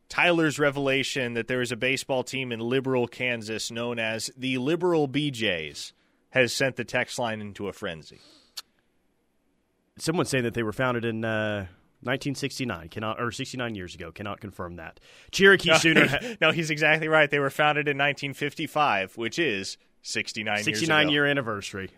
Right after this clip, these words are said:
Speaker 2: Beautiful. Cherokee Sooner has a text that if we go down that road, then that's where the whole show's going to go. I'll make it up to Cherokee Sooner, and I, I was gonna do this anyway today.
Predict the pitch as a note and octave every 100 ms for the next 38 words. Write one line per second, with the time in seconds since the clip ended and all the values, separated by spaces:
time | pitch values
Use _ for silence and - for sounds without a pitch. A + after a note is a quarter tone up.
0 | G#2+ G2+ A#2 A2 G2+ G2 F2 - - -
1 | - - G#3+ A#3 G#3 F#3+ G3+ G3 F3+ F3
2 | D3 - D#3+ D#3 C#3+ - C#3+ C3+ C3 D3
3 | C#3+ E3 F3+ F3+ F3 E3 D#3+ D3+ D3+ C#3+
4 | C#3+ C#3 C3 B2+ C3 B2+ C#3 B2 B2 B2+
5 | - B2 A#2+ - A#2+ A#2 A2 A#2 A#2 -
6 | - - G3 G3+ G#3 A3+ A3+ A#3+ G#3+ -
7 | G3 G3+ G3+ F#3 - E3+ F3+ G3+ G#3 D#3
8 | D#3 D#3 D#3+ D#3 E3 D3 D3+ C#3+ C#3 C3+
9 | C#3+ D3 C#3+ D3+ D#3 D#3+